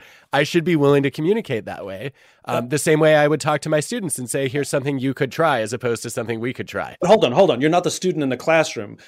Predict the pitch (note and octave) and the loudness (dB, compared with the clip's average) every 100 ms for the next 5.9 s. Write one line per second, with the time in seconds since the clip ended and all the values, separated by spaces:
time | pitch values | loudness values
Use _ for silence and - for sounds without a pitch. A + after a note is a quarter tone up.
0 | - E3+ C#3+ C#3 - A3 F3 C3+ D3+ C3+ | -10 -4 -2 -2 -2 -2 0 0 0 -2
1 | A#2+ - D#3 C#3+ - B2 - F#3 C#3 A#2+ | -4 -4 -4 -4 -10 -10 -4 -4 -4 -4
2 | E3 E3+ D#3 C#3 B2+ D3 E3 C3 - E3+ | -2 0 0 -2 -2 -2 -2 -4 0 2
3 | B2 A2 - _ _ _ _ D3+ D3 D3+ | 0 -4 -12 _ _ _ _ 4 4 0
4 | D3+ F3+ F#3 E3 C#3 C3 B2+ - C3 - | 0 0 0 -2 -2 0 0 -2 -8 -6
5 | F3+ D3 A#2+ A#2 D3+ - A#2 - | -4 -4 -4 -2 -2 -2 -6 -10